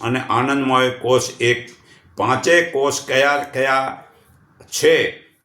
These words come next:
ને કર્તા જીવ અને પંચ વર્ગ અને ક્ષેત્ર, સાક્ષી અને કુટસ્થ અને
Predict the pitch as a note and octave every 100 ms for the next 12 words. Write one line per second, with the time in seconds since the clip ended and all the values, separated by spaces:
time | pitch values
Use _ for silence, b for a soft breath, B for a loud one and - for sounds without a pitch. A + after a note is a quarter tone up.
0 | _ - G#2+ A2+ - - - B2 - E3
1 | E3 C3+ G2 C#3 D#3+ A#2+ - - _ -
2 | A2 B2 A#2 - - B2+ - - - -
3 | - F2+ C#3 - C3 G2+ - - _ G2+
4 | G#2+ - B2 C3+ C3+ D#3+ C3+ - - -
5 | - A#2+ D3+ - D#3+ A#2 F#2 - - -
6 | - - - A2 B2+ B2+ - - C#3+ -
7 | F3 E3 - C#3+ G2 - - _ _ _
8 | _ _ _ _ _ _ _ _ _ A#2
9 | C#3+ D#3 E3